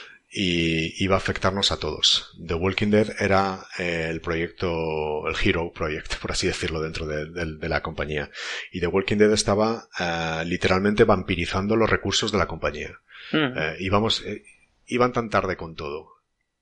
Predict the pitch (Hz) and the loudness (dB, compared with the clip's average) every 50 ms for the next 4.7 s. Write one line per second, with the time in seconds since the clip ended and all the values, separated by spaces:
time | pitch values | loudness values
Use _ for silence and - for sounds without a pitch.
0 | _ _ _ - 117 113 104 - 107 95 90 98 101 104 104 104 101 101 95 - | _ _ _ -12 -12 -8 -4 -2 -2 0 2 2 0 0 0 0 0 0 0 0
1 | - 98 101 95 90 - 95 92 85 85 - 90 85 - 85 78 76 73 73 73 | -2 -2 0 0 0 0 0 0 0 0 0 -2 -2 -4 -4 -4 -2 0 0 0
2 | 76 - - - - - _ - - 80 78 76 76 78 78 - - - 85 87 | 0 -2 -6 -10 -18 -20 _ -8 -6 -4 -4 -4 -6 -8 -10 -10 -6 -2 0 0
3 | 78 76 95 98 98 - - 104 - - 98 - 87 82 82 - 78 73 78 82 | 2 2 2 0 0 0 -2 -2 0 0 -2 -2 -2 -2 -4 -4 -4 -4 -2 -2
4 | 87 90 90 - 95 - 82 78 82 87 90 120 143 | -2 -2 -2 -4 -2 -4 -4 -2 -2 0 0 0 -2